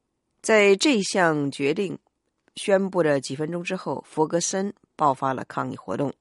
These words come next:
一些抗议人士想抢劫了当地的店铺，并且还向警察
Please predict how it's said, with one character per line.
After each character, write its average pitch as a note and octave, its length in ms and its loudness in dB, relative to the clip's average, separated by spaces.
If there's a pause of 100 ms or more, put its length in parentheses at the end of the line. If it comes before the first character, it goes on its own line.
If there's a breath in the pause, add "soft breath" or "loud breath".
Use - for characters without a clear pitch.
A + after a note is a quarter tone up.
(1000)
一 E3 100 2
些 E3 260 2
抗 D#3+ 240 2
议 D3 40 2
人 C#3+ 220 2
士 D3+ 180 -2
想 C3+ 420 -2
抢 B2 380 -6
劫 C3+ 200 -2
了 F#3 240 2
当 D3 240 0
地 D#3 100 -6
的 C3+ 100 -6
店 C#3+ 280 0
铺， - 220 -10
并 D3 200 -4
且 C3+ 120 -8
还 B2+ 120 -4
向 C3+ 220 -6
警 B2 340 -6
察 C3 400 0